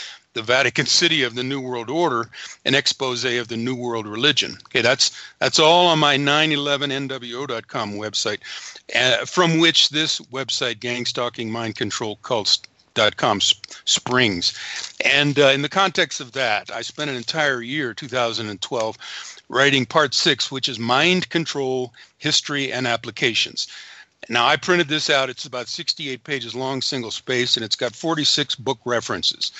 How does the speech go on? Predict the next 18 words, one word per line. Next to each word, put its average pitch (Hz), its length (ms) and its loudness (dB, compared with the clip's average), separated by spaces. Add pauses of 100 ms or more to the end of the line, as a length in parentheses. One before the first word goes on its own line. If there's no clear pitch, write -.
(300)
So - 160 2
I 147 80 6
spent 190 320 2
the 165 100 4
whole 175 240 4
year 160 320 0
researching 135 640 0
mind 117 300 -4
control, 98 420 -10 (560)
its 135 220 4
history, 139 360 2
and 117 100 0
its 113 120 -6
applications. 104 720 -4 (520)
And, 143 420 2
uh, 135 260 4 (640)
so 165 320 4
actually, 175 600 2